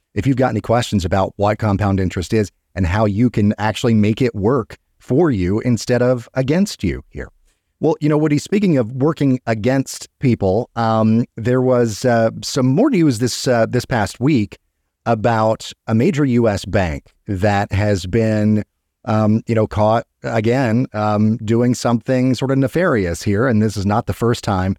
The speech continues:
uh, that this has happened to this particular bank. Uh, Wells Fargo apparently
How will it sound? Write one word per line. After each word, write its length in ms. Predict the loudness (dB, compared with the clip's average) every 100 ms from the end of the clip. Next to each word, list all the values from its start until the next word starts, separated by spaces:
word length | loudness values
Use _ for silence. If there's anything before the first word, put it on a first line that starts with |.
| _ _ -6
uh, 60 | -4
that 100 | -2
this 180 | -2
has 100 | -2
happened 300 | -2 -2 0
to 60 | -2
this 120 | -4
particular 460 | -6 -6 -2 0 0
bank. 320 | -2 -4 -8 _ _ _
Uh, 180 | 0 0
Wells 280 | 2 0 0
Fargo 480 | 0 0 0 -2 -4
apparently 500 | -2 -2 0 -2